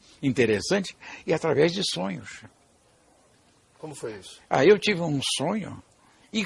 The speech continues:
Speaker 1: me contaram outros indivíduos com um sonho parecido. Eu tive com Jung, ele fazendo palestras, e eu junto com ele,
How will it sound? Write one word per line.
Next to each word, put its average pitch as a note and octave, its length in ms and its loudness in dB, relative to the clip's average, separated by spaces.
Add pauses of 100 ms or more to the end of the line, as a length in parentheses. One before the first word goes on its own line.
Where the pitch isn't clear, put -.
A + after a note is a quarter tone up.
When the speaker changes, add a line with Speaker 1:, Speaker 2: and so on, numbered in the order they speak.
Speaker 1:
me C4 160 2
contaram C3+ 800 0
outros E3 460 2
indivíduos C3 640 -2 (260)
com A#3 160 4
um F#3 60 4
sonho A3 320 2
parecido. G#3 640 -6 (680)
Eu F#3+ 120 4
tive G#3 320 -4
com F#3+ 400 -4
Jung, F3+ 680 -4 (600)
ele F#3 220 6
fazendo D3 540 -2
palestras, E3+ 920 0 (460)
e G#3 220 4
eu G3+ 160 4
junto E3 460 -2
com E3+ 260 -4
ele, F3+ 400 2